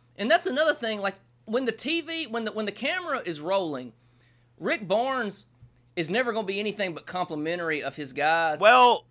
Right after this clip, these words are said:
Speaker 1: And, like
Speaker 2: it, maybe, maybe now, but, I mean, he was pretty rough on Mostella.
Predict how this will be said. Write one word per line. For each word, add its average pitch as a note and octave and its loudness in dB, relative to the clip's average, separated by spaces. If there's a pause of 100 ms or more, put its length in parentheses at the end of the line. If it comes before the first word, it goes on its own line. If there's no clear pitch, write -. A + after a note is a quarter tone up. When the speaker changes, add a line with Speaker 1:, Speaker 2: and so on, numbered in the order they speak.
Speaker 1:
And, D3+ -2
like D#3 -2
Speaker 2:
it, F3+ -4 (120)
maybe, A#3 2
maybe G3+ 2
now, F#3 6
but, D#3 4
I D3+ 4
mean, D3+ 2 (260)
he B3+ 0
was - 2
pretty A#3+ 6
rough A3 10
on G3+ 8
Mostella. F#3 6